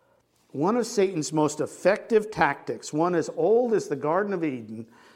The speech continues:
involves twisting the truth or leaving out key points. This lie is an example. The truth is, we, on our own, are not good enough.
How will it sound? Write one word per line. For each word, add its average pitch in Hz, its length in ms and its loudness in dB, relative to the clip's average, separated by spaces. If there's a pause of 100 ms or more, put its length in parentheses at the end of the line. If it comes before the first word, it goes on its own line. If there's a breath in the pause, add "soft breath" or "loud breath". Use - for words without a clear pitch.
(140 soft breath)
involves 147 520 2
twisting 240 500 2
the 233 100 4
truth 139 480 0 (360 soft breath)
or 147 120 4
leaving 185 400 2
out 165 300 0
key 156 220 -2
points. 139 640 -6 (1040 soft breath)
This 170 360 4
lie 131 480 -2 (160)
is 135 140 -4
an 151 100 -6
example. 160 560 -6 (1080)
The 143 100 0
truth 247 340 4
is, 170 240 4
we, 180 560 2
on 160 220 2
our 202 240 2
own, 123 440 -4 (440)
are 185 120 2
not 180 240 4
good 226 180 4
enough. 123 500 -4